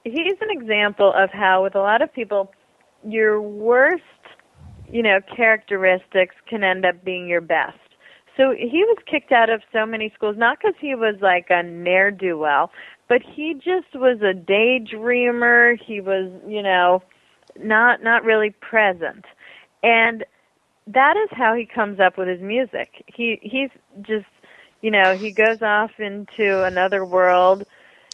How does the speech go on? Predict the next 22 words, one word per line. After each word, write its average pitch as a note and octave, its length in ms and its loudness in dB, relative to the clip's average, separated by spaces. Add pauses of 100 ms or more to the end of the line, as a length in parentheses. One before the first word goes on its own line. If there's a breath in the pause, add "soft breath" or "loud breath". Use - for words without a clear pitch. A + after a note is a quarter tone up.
(420 loud breath)
Um, F3+ 520 2 (380)
and G3 520 0
next A#3+ 320 0 (100)
thing B3+ 160 -4
you A3 80 -6
know, G3+ 340 2
he, G#3 220 -12
he, G3+ 640 -8 (280)
he A#3 280 -8
says, C4+ 200 2
"Don't A3 240 2
invite G#3+ 320 0
him G3+ 140 -8
to G#3 120 -8
a F#3+ 40 -2
dinner G3+ 340 -6
party," F3 320 -2
'cause F#3 180 -10
he, F#3+ 260 -4
he'll G3 300 -2
say A3 300 0
he's, G3+ 340 -8